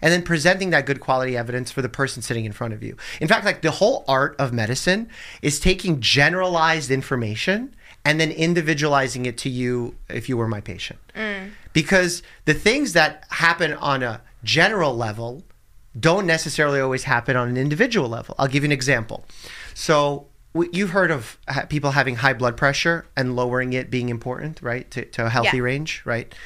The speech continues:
Speaker 1: Because if you have elevated blood pressure, that can, like, the diagnosis of hypertension, that can raise your risk of having a heart attack and stroke. So we've seen in medical research that if you control someone's blood pressure to a set number from having hypertension to a better number,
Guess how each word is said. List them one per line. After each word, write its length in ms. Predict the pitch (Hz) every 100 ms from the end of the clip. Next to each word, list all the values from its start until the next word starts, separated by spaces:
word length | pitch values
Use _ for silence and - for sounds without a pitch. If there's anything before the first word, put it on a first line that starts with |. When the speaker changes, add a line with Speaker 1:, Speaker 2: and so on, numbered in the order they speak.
| - - -
Speaker 1:
Because 380 | 139 160 151
if 140 | 160 147
you 140 | 156
have 200 | 151 147
elevated 420 | 139 131 127 120
blood 200 | 113 127
pressure, 420 | - 147 - 190 165
that 200 | 127 -
can, 220 | 139 123 - -
like, 220 | 113 110 - 117
the 100 | 117
diagnosis 480 | 123 113 113 113 113
of 80 |
hypertension, 720 | 113 110 117 - 117 - 156 170 - -
that 160 | 135 135
can 140 | 147
raise 380 | 131 120 139 135
your 80 | 131
risk 220 | 123 -
of 80 | 120
having 240 | 120 113
a 60 | 110
heart 200 | 113 117
attack 300 | 110 104 -
and 80 | 110
stroke. 420 | - 110 - - - - - - -
So 140 | 143
we've 240 | 143 175
seen 240 | - 190 190
in 80 | 147
medical 320 | 147 - 180
research 580 | 127 113 127 165 - - - -
that 140 | 120 127
if 100 | 127
you 340 | 165 180 -
control 320 | - 147 147 156
someone's 320 | 156 156 135
blood 220 | 127 120
pressure 320 | 127 120 -
to 160 | 123 123
a 40 |
set 280 | 113 139 131
number 480 | 123 120 123 147 - - -
from 300 | - 123 117
having 300 | 120 123 127
hypertension 640 | 120 123 131 - 120 113 123
to 120 | 131
a 40 | 117
better 280 | 123 117
number, 380 | 107 104 110 156